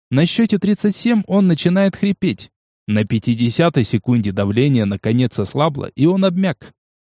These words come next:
Огромным усилием стаскиваю с себя тяжёлое бесчувственное тело и, пошатываясь, стою.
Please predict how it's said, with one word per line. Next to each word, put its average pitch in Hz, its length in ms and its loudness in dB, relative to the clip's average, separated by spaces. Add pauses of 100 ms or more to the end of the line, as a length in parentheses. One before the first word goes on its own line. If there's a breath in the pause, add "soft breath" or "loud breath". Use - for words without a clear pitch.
(200)
Огромным 127 600 2
усилием 123 540 0
стаскиваю 135 640 -2
с 120 60 -8
себя 143 340 -2
тяжёлое 139 580 2
бесчувственное 120 840 0
тело 156 440 -2
и, 110 120 -2
пошатываясь, 127 800 0
стою. 117 540 -2